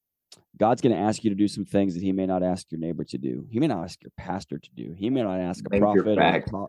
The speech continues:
Speaker 1: like, somebody else to do. He's asking you to do it. And he told you to go take a nap. You were obedient to do that. You come away with a win. And that, I think, in of itself, man, it just kinda gave me this thought, like, the things that we struggle with as men,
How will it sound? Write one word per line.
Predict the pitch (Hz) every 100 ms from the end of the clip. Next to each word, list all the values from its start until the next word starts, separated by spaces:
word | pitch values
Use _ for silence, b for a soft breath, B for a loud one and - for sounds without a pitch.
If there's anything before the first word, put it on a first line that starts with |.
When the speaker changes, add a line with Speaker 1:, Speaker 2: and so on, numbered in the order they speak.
| -
Speaker 1:
like, | 90 - _ _ _
somebody | - 127 117 98
else | 110 143
to | -
do. | 78 76
He's | 117 -
asking | 104 107 - 90
you | 85 95
to | - 76
do | 76 67
it. | - _ _ _ _ _ -
And | 104 101 98 92
he | 107
told | 117 104
you | 104
to |
go | 110
take | 120 107
a |
nap. | 104 117 139
You | 104 113
were | 113
obedient | 92 101 120 -
to | 98
do | 101
that. | 107 120 139 -
You | 104
come | 107
away | 104 107 110
with | 98
a |
win. | 82 98 113 117 147 - _ _ _ _ -
And | 107 107 101 101 92 - _ _ _ _ _ _ _
that, | - 131 147
I | 120
think, | - 135 - -
in | 120
of | 107
itself, | - - 131 117 104 - _ _ _ -
man, | 110 127 98 95 - -
it |
just | 113 -
kinda | 127 113
gave | 110 113
me | 113
this | 101 98 -
thought, | 113 110 -
like, | 92 90 _ _ _ _ _ _ _ _ _ _ _ _
the | 123
things | - 139 127
that | 113
we | 117
struggle | - 120 123 120
with | 107 104
as | 92
men, | 98 107 98 90